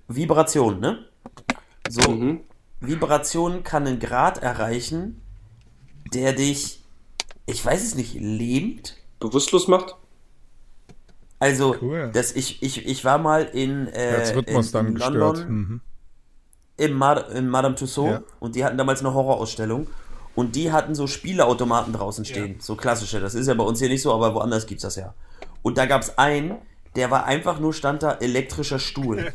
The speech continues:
Speaker 3: <laughs>
Speaker 1: Und es war ein
Speaker 3: Geil.
Speaker 1: Stuhl mit so einer Punktanzeige und wirklich rechts und links zwei Metallgriffe.
Speaker 3: Mhm.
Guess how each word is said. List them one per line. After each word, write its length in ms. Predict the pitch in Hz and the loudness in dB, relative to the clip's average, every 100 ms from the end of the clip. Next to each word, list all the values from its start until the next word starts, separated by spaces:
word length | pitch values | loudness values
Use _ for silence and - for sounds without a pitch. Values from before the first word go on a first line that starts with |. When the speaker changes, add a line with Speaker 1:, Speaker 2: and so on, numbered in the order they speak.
| - | -6
Speaker 3:
<laughs> 120 | 147 | -4
Speaker 1:
Und 80 | 113 | -2
es 100 | 110 | 2
war 120 | 127 | 2
ein 80 | 120 | 2
Speaker 3:
Geil. 260 | 123 117 127 | 2 2 2
Speaker 1:
Stuhl 360 | 180 156 220 - - - - - | 2 0 0 -8 -18 -20 -12 -2
mit 160 | 139 | 0
so 80 | 147 | 2
einer 120 | 139 | 2
Punktanzeige 960 | 127 202 226 220 127 127 127 123 135 180 | 2 2 2 2 0 0 0 0 -2 -2
und 220 | - 127 | -2 0
wirklich 440 | 135 165 160 156 113 | 0 0 -2 -4 -2
rechts 220 | 156 - | -2 -2
und 120 | 151 | -2
links 240 | 135 151 - | -2 -2 -8
zwei 220 | - 131 | -2 0
Metallgriffe. 720 | 131 131 139 131 - 104 | 2 0 0 0 0 -2
Speaker 3:
Mhm. 40 | 110 | -2